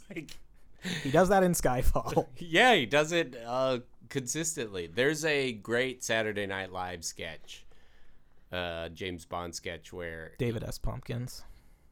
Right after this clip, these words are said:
Speaker 1: <laughs> Yeah, that's it. Just, uh, have you guys seen David S. Pumpkins?
Speaker 2: Ah, so
Speaker 1: Uh,
Speaker 2: good.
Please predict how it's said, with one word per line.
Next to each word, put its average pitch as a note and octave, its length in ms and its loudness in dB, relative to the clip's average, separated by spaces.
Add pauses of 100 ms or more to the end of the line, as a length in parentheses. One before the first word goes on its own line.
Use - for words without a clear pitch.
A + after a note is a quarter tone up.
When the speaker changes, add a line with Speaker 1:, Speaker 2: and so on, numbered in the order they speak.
(260)
Speaker 1:
<laughs> D#3 340 -4
Yeah, B2+ 380 2 (200)
that's C#3 240 8
it. G2 220 2 (200)
Just, C#3 400 2
uh, A2 500 4
have A#2 120 0
you B2 80 -2
guys A#2 200 0
seen A#2 160 -6
David G#2 280 0
S. G2+ 140 -4
Pumpkins? G#2 580 -10
Speaker 2:
Ah, - 240 -8
so - 160 2
Speaker 1:
Uh, B2 380 8 (140)
Speaker 2:
good. - 40 -8